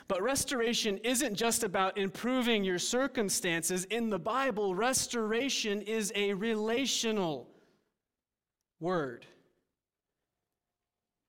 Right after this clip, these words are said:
It means to return. Restoration has to do with a broken relationship being healed. A literal translation would be,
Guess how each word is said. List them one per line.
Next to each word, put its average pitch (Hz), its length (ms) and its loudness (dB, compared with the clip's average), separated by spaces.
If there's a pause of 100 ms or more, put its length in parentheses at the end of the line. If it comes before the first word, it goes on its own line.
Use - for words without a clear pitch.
(480)
It 147 100 -10
means 170 400 -2
to 196 260 -4
return. 160 720 -6 (1900)
Restoration 180 840 0
has 175 360 -2
to 180 120 -4
do 180 320 -2
with - 500 -4 (640)
a 165 80 -2
broken 180 520 -2
relationship 160 1040 -4
being 147 320 -2
healed. 139 600 -8 (1400)
A 180 100 -2
literal 214 380 0
translation 202 760 0
would 180 160 -4
be, 175 300 0